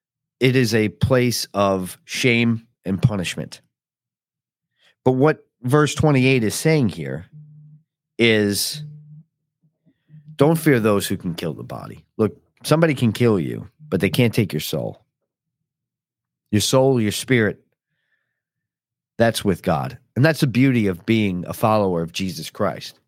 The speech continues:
We know that there's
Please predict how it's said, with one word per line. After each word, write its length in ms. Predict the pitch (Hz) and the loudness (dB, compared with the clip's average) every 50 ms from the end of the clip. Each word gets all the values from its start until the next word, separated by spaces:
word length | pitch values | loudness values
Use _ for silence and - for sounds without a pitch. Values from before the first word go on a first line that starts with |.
| _ _ _ _ _ _ _ _ _ _ _ _ _ _ _ _ _ _ _ _ - | _ _ _ _ _ _ _ _ _ _ _ _ _ _ _ _ _ _ _ _ 0
We 140 | 123 147 156 | 2 4 4
know 580 | 147 143 143 147 131 107 87 78 85 113 123 _ _ _ _ _ _ _ _ _ _ _ _ _ _ _ _ _ | 4 4 4 4 4 0 -2 -4 -8 -12 -14 _ _ _ _ _ _ _ _ _ _ _ _ _ _ _ _ _
that 160 | - 120 123 120 | 0 0 2 4
there's 360 | 131 123 123 113 101 101 | 2 2 2 2 -2 -4